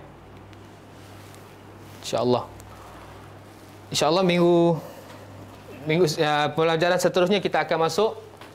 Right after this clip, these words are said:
aqsamu takdir yang tadi saya terangkan secara ringkas. Macam-macam takdir.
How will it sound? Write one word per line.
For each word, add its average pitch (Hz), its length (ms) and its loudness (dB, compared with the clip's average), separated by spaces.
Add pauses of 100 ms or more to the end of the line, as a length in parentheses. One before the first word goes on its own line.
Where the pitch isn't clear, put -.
(120)
aqsamu 160 480 0
takdir 147 320 0
yang 131 80 2
tadi 143 240 0
saya 143 160 0
terangkan 147 480 -2 (880)
secara 135 400 2
ringkas. 131 480 -2 (1500)
Macam-macam 156 720 0 (320)
takdir. 127 400 -2